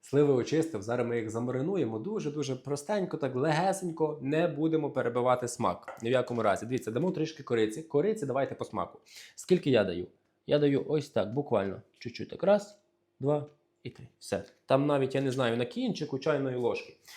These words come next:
Наступне, що я добавляю, це я добавляю цедру лимона. Трішки цедри лимона. Дивіться. Два, три і чотири. Все.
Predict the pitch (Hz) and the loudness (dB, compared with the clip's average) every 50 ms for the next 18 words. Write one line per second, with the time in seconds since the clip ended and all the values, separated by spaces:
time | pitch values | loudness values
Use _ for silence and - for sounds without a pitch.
0 | - - - - - 160 170 165 - 254 240 - 180 160 156 - - 196 180 151 | -20 -20 -10 -2 0 2 2 2 2 0 0 2 2 0 2 4 4 6 6 6
1 | 147 165 156 143 135 135 135 143 151 170 202 226 233 196 147 117 - - 175 180 | 8 8 8 8 6 4 2 2 2 2 4 4 4 4 4 2 0 0 0 2
2 | 170 143 135 131 131 139 160 165 156 139 120 - - 147 139 131 120 131 127 131 | 2 2 0 -2 -2 0 2 2 2 2 0 0 0 0 0 0 -2 -2 -2 0
3 | 123 120 101 98 95 87 - - _ - 151 185 180 - - - 113 - - 110 | 0 0 0 -2 -2 -6 -10 -10 _ -2 2 2 2 2 2 0 -2 0 0 0
4 | 98 98 98 101 101 101 98 95 92 - - _ _ _ _ - 104 92 92 - | 0 0 -2 -2 0 0 0 -2 -4 -6 -10 _ _ _ _ -10 -10 -10 -10 -14
5 | - _ _ _ _ _ _ _ _ - - - _ _ - - - - - 117 | -20 _ _ _ _ _ _ _ _ -18 -18 -18 _ _ -20 -18 -16 -12 -6 0
6 | 117 127 143 160 190 196 - - _ _ _ _ _ _ _ _ _ _ _ _ | 4 6 6 6 6 2 -4 -10 _ _ _ _ _ _ _ _ _ _ _ _
7 | _ _ _ _ - - - - - - - _ - - - 156 180 202 196 - | _ _ _ _ -20 -20 -18 -16 -16 -16 -18 _ -4 0 2 4 4 2 0 -6
8 | - _ _ _ _ _ _ _ _ _ _ - - - - - 139 131 131 - | -14 _ _ _ _ _ _ _ _ _ _ -18 -18 -16 -6 -2 -2 0 2 0
9 | 143 - 113 110 98 - - - - - 131 110 - - - | 0 2 2 2 2 2 -2 -6 -2 2 2 2 2 0 -4